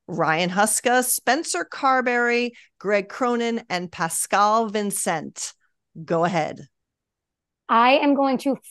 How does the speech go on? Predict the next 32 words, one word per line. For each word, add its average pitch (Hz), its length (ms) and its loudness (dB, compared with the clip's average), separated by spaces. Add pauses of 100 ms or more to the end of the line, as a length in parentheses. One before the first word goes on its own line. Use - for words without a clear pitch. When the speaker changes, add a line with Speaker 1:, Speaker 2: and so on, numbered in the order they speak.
Speaker 2:
friend 254 340 4
zone 311 400 4
Spencer 285 420 -2
Carberry 226 800 4
because 220 300 -4
I 208 140 -6 (100)
think 214 180 -6
he's 233 320 -2 (160)
perfectly 269 460 2
nice. 240 360 2
I 208 80 -2
think 208 200 -8
he's 220 160 2
gonna 226 180 -4
do 233 240 4
a 214 60 2
good 214 180 0
job, 220 460 2
but 208 100 -2
it's - 160 -12
just 233 200 -10
kind 220 200 -2
of, 190 80 -4
what 214 160 -2
are - 40 2
you 226 100 2
gonna 208 180 -2
do 202 240 -2
with 185 320 -4
the 202 60 -6
Washington 196 460 -8
Capitals? 202 540 -2